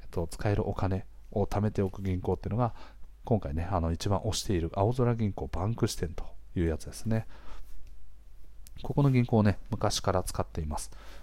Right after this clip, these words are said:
まあ、昔といってもそんな昔じゃないですけど、まあ、四年ぐらい前ですかね。僕がなんかこう独立してフリーランスになるときに、まあ、様々なお金のことをね、調べていったときに、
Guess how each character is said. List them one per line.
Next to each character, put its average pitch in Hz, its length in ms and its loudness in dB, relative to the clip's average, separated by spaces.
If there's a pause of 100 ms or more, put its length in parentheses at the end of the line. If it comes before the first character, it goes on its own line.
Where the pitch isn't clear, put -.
ま 101 80 4
あ、 80 40 2
昔 82 420 4
と 127 120 6
い - 20 8
っ - 20 0
て - 140 4
も 92 80 6
そ - 140 -2
ん 90 40 2
な 101 80 4
昔 95 300 2
じ 95 60 2
ゃ 90 40 4
な 90 80 4
い 82 40 2
で 76 40 -2
す - 120 -2
け 87 80 2
ど、 76 120 0 (100)
ま 87 120 0
あ、 - 20 -2
四 80 280 2
年 139 400 4
ぐ 143 80 6
ら 127 80 4
い 87 60 2
前 80 180 2
で 78 80 -2
す - 80 -4
か 101 100 0
ね。 120 180 4 (720)
僕 - 180 -4
が 143 100 6
な 147 80 6
ん - 20 4
か 85 100 2
こ 82 120 0
う - 20 0
独 85 220 0
立 107 260 -2
し - 80 -2
て - 120 2
フ - 140 0
リ 117 120 4
ー - 20 2
ラ 85 80 4
ン 76 60 2
ス - 140 -2
に 85 40 2
な 85 120 2
る 80 60 0
と - 100 -4
き - 120 -6
に、 113 220 2
ま 85 120 2
あ、 - 40 0
様 127 220 4
々 92 180 4
な 76 80 0
お 87 120 2
金 107 300 4
の 104 160 4
こ - 120 -2
と 98 120 0
を 78 80 -2
ね、 80 80 0
調 92 240 4
べ 87 100 2
て - 120 -6
い - 20 -4
っ - 40 -10
た - 100 -10
と - 100 -2
き 101 140 -2
に、 113 180 2